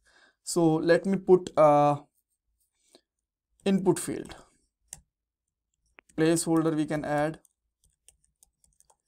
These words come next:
maybe let's say enter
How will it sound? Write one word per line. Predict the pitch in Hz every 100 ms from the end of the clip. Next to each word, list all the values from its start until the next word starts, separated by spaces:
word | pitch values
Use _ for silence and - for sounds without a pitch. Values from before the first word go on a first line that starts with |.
| _ _ _
maybe | - - - - - -
let's | 95 107 -
say | - - - -
enter | 143 139 143 - 135